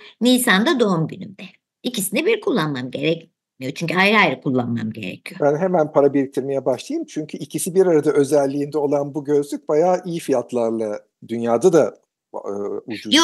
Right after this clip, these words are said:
Speaker 2: değil.
Speaker 1: ben, ha, ayrı ayrı istiyorum. Bir ondan, bir ondan.
Speaker 2: Ha, daha da iyi. Çok teşekkür ederim.
Speaker 1: <laughs>
Speaker 2: Ben biraz, e,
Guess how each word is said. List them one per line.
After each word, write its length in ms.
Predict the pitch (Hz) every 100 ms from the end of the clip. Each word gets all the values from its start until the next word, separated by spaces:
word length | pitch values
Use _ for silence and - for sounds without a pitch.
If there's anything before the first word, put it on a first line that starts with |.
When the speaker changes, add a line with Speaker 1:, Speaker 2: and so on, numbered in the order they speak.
| 294
Speaker 2:
değil. 140 | 311 277
Speaker 1:
ben, 80 | 233
ha, 280 | 254 220 220
ayrı 240 | 269 302 349
ayrı 140 | 262 170
istiyorum. 600 | 143 - - 131 123 185
Bir 120 | 359
ondan, 420 | 269 269 311 302
bir 100 | 254
ondan. 440 | 208 156 127 120 - _ - 190 - - -
Speaker 2:
Ha, 140 | 196
daha 240 | 190 247
da 100 | 233
iyi. 260 | 170 120 101
Çok 200 | 202 196
teşekkür 420 | - 135 117 214
ederim. 240 | 208 220 214
Speaker 1:
<laughs> 60 | 240 - -
Speaker 2:
Ben 220 | 180 202
biraz, 380 | 190 190 190 -
e, 440 | 170 170 170 170